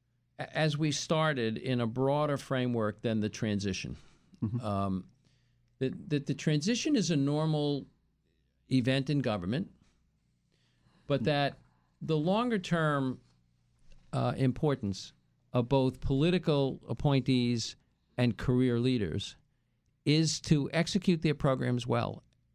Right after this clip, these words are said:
Speaker 1: and to serve the population, to be innovative where you can,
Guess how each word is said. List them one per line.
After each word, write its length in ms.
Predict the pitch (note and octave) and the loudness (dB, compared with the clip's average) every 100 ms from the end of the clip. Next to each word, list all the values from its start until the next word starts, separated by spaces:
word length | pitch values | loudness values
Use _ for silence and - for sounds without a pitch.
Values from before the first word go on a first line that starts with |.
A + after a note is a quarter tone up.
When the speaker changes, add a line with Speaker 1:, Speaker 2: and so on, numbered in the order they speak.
| - | -4
Speaker 1:
and 160 | B2 A2+ | -4 0
to 120 | B2 | -4
serve 480 | - C3 A#2+ A#2+ A2+ - | 2 4 4 2 -4 -10
the 60 | - | -4
population, 600 | B2 G#2+ A#2+ A2+ G#2+ G2 | -2 0 2 0 2 0
to 120 | F2+ | 0
be 220 | A2 D3+ G3 | 2 4 4
innovative 640 | F3 C#3 B2+ B2+ D3+ D#3+ | 4 2 2 2 0 -2
where 120 | - A#2+ | -2 0
you 140 | A#2 | -2
can, 460 | - B2 G#2+ C#3+ | 0 0 2 -2